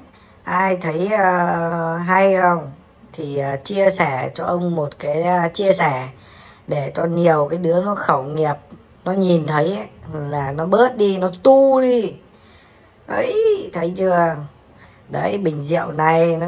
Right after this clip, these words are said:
còn để ở trên cái ghế ngai vàng luôn, để cho chúng nó thấy nó độ nó hoành tráng, nó hot hòn hot. Ok bà con nhá, cảm ơn bà con cho một like, một tim nhá.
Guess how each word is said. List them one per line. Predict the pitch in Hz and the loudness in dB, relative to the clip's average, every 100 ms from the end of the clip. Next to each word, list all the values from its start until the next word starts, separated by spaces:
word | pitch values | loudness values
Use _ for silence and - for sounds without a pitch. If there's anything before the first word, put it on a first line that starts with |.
| 175 | -4
còn | 156 143 | -6 -4
để | 135 131 | -2 -2
ở | 131 135 | -4 -6
trên | 175 180 165 | -6 -4 -4
cái | 165 170 165 165 165 - - - - - - - _ - _ - 156 151 | -6 -6 -6 -10 -12 -16 -20 -20 -20 -20 -20 -20 _ -20 _ -18 -10 0
ghế | 160 185 | 2 2
ngai | 202 196 190 180 | 0 2 4 4
vàng | 156 165 160 160 170 | 4 4 4 2 0
luôn, | 185 170 170 185 - | 0 0 -6 -12 -12
để | - 139 | -8 -6
cho | 156 | -8
chúng | 180 175 | -8 -4
nó | 175 165 196 | -2 -2 -2
thấy | 185 165 180 196 185 | -4 -2 -2 -6 -6
nó | 180 180 180 180 226 | -6 -6 -8 -12 -10
độ | 202 175 180 165 | 0 0 0 -6
nó | 165 185 | -4 -4
hoành | 170 170 165 156 | 0 2 0 0
tráng, | 170 156 170 240 - - - - - - | 0 2 0 -6 -14 -20 -20 -20 -16 -4
nó | 180 | -2
hot | 190 277 311 | 2 4 4
hòn | 226 | 2
hot. | 190 180 165 160 - _ _ _ _ _ _ _ _ _ | 2 2 2 -2 -16 _ _ _ _ _ _ _ _ _
Ok | - 226 262 254 - 262 254 247 | -2 4 6 6 2 2 2 4
bà | 220 | 2
con | 202 247 254 | 2 4 4
nhá, | 254 277 262 196 156 - | 4 0 0 -2 -6 -6
cảm | 160 | -4
ơn | 180 233 | -2 0
bà | 220 196 | 2 0
con | 190 226 226 220 | 2 4 4 2
cho | 220 220 214 | 2 4 2
một | 208 180 | 0 -2
like, | 196 220 214 | 4 4 4
một | 208 190 | 2 -2
tim | 233 226 214 | -2 -4 -2
nhá. | 240 247 196 151 | 2 2 2 -2